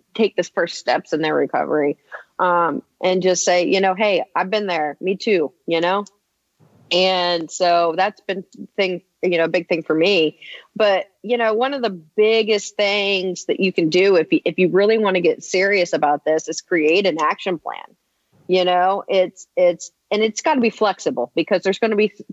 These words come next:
things that you don't know that you'll add later, or that you'll learn about later, maybe, or things that maybe you think are gonna work that end up not working. Because the thing is, nobody knows what's best for you except for you. And we're all different, and,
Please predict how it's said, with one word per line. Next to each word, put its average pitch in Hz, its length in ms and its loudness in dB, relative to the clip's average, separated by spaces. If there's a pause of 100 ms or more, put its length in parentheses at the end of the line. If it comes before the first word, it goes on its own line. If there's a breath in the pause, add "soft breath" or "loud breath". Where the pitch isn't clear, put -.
things 202 220 0
that 185 160 0
you 175 160 -2
don't 185 380 0
know 220 320 2
that 185 160 -2
you'll 165 220 0
add 147 220 -2
later, 175 520 0
or 165 500 2 (160)
that 160 160 -2
you'll 160 120 0
learn 170 200 0
about 214 260 0
later, 208 340 2
maybe, 208 560 -2
or 165 460 2 (320 loud breath)
things 226 240 0
that 180 160 0
maybe 185 220 0
you 165 120 0
think 196 240 -4
are 208 60 -2
gonna 208 200 0
work 196 280 0
that - 160 0
end 170 160 0
up 202 120 -2
not - 240 -2
working. 247 460 0
Because 254 300 0
the 262 80 -2
thing 339 260 0
is, 233 320 0
nobody 277 540 0
knows 208 340 0
what's 220 200 -2
best - 280 -4
for 185 80 0
you 175 200 4
except 170 280 -4
for 156 80 -2
you. 135 320 2 (1040)
And 190 320 0
we're 190 120 0
all 202 160 -2
different, 190 420 -4
and, 160 180 -10